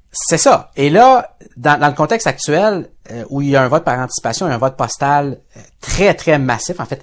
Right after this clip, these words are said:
historique, on a déjà battu des, des records, alors qu'il nous reste encore trois semaines avant le, le scrutin officiel, là. Euh, les votes, ces voteurs-là sont disproportionnellement des démocrates. Donc, à quel point est-ce qu'on peut, justement, aller peut-être réduire de façon, euh,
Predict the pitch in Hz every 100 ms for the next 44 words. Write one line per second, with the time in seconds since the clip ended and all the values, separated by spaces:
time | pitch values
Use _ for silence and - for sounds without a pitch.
0 | - - 120 143 117 113 127 135 151 117
1 | - 139 131 110 98 110 110 - 120 101
2 | 117 - 117 113 123 113 127 120 123 113
3 | - 135 110 110 107 98 95 - - -
4 | 117 - - - 208 214 - - - -
5 | 110 107 - - 113 120 131 117 120 202
6 | 208 - - 170 156 143 160 131 139 -
7 | 135 120 - 120 117 123 120 160 135 120
8 | 123 123 104 - 107 - - - - -
9 | 135 135 151 202 175 208 240 175 - 135
10 | - 185 202 - - 143 - 170 156 120
11 | 117 165 - 123 151 151 165 190 135 123
12 | - 151 143